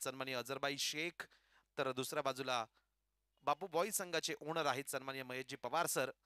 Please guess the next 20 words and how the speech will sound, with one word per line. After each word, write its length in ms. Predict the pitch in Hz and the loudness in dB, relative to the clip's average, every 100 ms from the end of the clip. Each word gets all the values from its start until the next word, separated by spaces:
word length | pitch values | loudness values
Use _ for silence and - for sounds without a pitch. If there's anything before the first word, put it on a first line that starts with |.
| _ _ _ _ - | _ _ _ _ -16
एक 100 | 190 | -8
चांगला 220 | 208 226 | -4 0
मॅच 320 | 208 196 196 | 4 4 4
बघतोय, 300 | 175 - 143 | 0 0 0
मात्र 260 | 160 143 160 | 2 0 0
ज्या 180 | 135 143 | 0 0
पद्धतीने 520 | - 123 139 147 151 | 0 -2 -4 -4 -4
फलंदाजी 500 | 143 135 151 151 156 | -2 -4 -2 -4 -4
केली 380 | - 135 143 151 | -6 -6 -2 -2
आहे, 80 | 151 _ _ _ _ _ _ _ _ - | -2 _ _ _ _ _ _ _ _ -2
अ, 300 | 127 123 117 - | 2 4 2 -4
एनएसएफ 460 | 147 185 196 202 - | -4 -2 -2 -2 -4
संघानं 400 | 170 143 135 135 - - | -4 -2 -2 -2 -10 -10
शहाऐंशी 380 | - 143 143 156 | -6 -4 -4 -2
धावा 200 | 147 156 | 2 2
फटकवल्या. 540 | - 135 - 202 131 120 _ _ _ | 2 -2 2 2 2 -2 _ _ _
सत्तेचाळीस 520 | - 131 - 147 156 143 | -10 -8 -4 0 0 2
धावांचं, 560 | 143 156 151 165 165 | 0 0 2 4 4
अ, 240 | 160 135 131 | 4 2 2
टार्गेट 500 | - 131 143 170 | 0 -2 0 -2